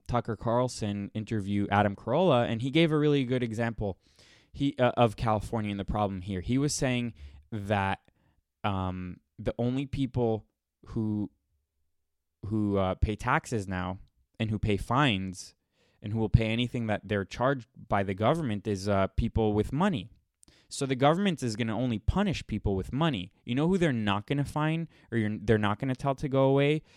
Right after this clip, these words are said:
or move their shit or move their shit off a sidewalk? Or there was a video that was going around on Twitter where homeless people in my neighborhood camped in,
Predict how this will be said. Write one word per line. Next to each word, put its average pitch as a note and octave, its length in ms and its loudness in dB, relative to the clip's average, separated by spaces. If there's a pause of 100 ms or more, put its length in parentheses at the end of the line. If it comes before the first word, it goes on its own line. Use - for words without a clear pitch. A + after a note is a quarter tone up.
(160)
or A#2 120 0
move A#2 300 0
their B2+ 120 4
shit - 460 -2 (240)
or A2+ 240 0
move A#2+ 220 0
their B2 100 2
shit B2+ 180 -4
off B2 160 2
a B2 60 -8
sidewalk? B2+ 580 0 (360)
Or C3+ 180 2
there C3 120 2
was B2+ 120 2
a B2 80 4
video B2+ 500 6 (260)
that A2 280 2
was A2+ 120 0
going A#2 280 2
around A2+ 180 0
on A2+ 120 -6
Twitter B2 300 0
where A2 220 0 (400)
homeless B2+ 240 -4
people C3+ 400 -4
in F3 240 0
my G3 160 4
neighborhood F#3 640 4 (260)
camped F3 460 0 (220)
in, D3+ 120 0